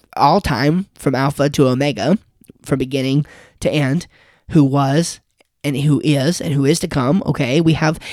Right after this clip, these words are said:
a transcendent creator God who was there, and in the person of Jesus Christ was manifest and affirmed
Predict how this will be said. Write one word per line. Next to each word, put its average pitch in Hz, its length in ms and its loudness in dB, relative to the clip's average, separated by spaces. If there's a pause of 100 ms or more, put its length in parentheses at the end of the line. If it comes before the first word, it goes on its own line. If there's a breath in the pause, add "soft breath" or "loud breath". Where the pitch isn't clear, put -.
(120)
a 151 120 2
transcendent 190 920 0
creator 156 400 -2
God 147 440 -4 (320 loud breath)
who 151 100 2
was 143 200 0
there, 143 340 0 (200 loud breath)
and - 120 -10
in 220 160 0
the 269 80 2
person 208 360 2
of 160 120 0
Jesus 180 320 0
Christ 156 280 -2
was 147 140 -2
manifest 151 480 0
and 143 100 -4
affirmed 226 640 4